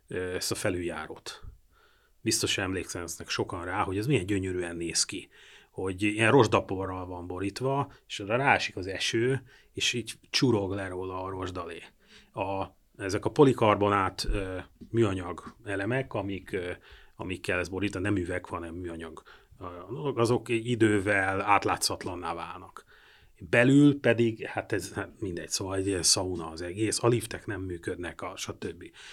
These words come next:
Ez a mav karbantartása. Tehát attól tartanak, a helyiek teljesen jogosan, és ugye a, a töltésnek, ö, a karbantatlansága az elmúlt negyven évben is azt mutatja, hogy ha oda épül valami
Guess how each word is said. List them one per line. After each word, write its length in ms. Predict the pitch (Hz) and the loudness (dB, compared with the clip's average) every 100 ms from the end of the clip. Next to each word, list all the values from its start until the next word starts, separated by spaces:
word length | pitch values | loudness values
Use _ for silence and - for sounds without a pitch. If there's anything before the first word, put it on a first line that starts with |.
| - | -20
Ez 200 | - 135 | 4 8
a 80 | 123 | 8
mav 280 | 117 113 101 | 10 8 6
karbantartása. 960 | - 101 92 82 85 - - - - - - - - | 0 0 0 -4 -8 -10 -12 -8 -8 -10 -20 -20 -18
Tehát 360 | - - 98 - | -6 -2 0 2
attól 400 | 117 - 104 82 | 0 0 -2 0
tartanak, 640 | 85 85 - 120 151 - | -4 -4 -2 -2 -2 -8
a 80 | - | -14
helyiek 300 | - 98 117 | -6 -2 0
teljesen 480 | - 135 92 - 85 | 6 8 6 0 -4
jogosan, 580 | 85 85 92 127 139 135 _ | -6 -6 -2 0 0 -4 _
és 240 | 104 - | -6 -4
ugye 200 | 110 107 | 0 2
a, 200 | 101 98 - - - - | 2 0 -6 -18 -20 -12
a 220 | - 101 95 | -2 0 6
töltésnek, 760 | 131 113 107 98 - 98 - | 8 8 8 4 4 2 -2
ö, 280 | 117 101 95 | -4 -4 -4
a 360 | 95 92 90 - - - | -4 -4 -6 -8 -16 -20
karbantatlansága 1300 | - 113 104 98 92 98 87 101 87 - 95 90 101 | 4 8 8 6 0 -2 -2 -4 0 2 2 2 2
az 140 | 92 92 | 2 2
elmúlt 400 | 107 92 92 92 | 2 2 -2 -2
negyven 340 | 104 90 92 | -2 -2 -4
évben 320 | 92 101 101 95 | -2 -2 -2 -4
is 140 | 90 | -4
azt 200 | 101 - | -4 -4
mutatja, 420 | 95 104 101 - 139 | -2 -4 0 2 2
hogy 380 | - - - - | 0 -10 -10 2
ha 80 | |
oda 200 | 110 113 | 6 8
épül 380 | 131 170 170 107 | 10 10 10 4
valami 460 | 90 90 85 101 | 4 -2 0 0